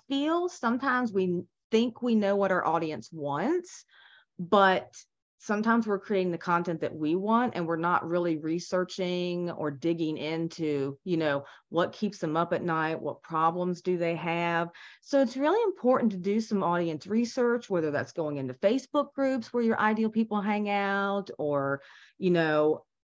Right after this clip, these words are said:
looking, um, just doing research online, looking on YouTube, I find that comments in YouTube videos are some of my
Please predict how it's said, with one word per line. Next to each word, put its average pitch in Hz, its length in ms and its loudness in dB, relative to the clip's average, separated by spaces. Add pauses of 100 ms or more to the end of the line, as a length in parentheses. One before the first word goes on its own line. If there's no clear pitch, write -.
(220)
looking, 214 840 2 (140)
um, 156 640 0 (720)
just 311 200 0
doing 247 240 6
research 208 460 2
online, 233 920 0 (640)
looking 202 340 2
on 143 200 -2
YouTube, 233 840 2
I 190 140 4
find 202 300 0
that - 120 -8
comments 170 420 -2
in 147 120 -4
YouTube 151 380 -4
videos 135 420 -4
are 131 80 -4
some 139 220 -6
of 135 80 -4
my 123 220 0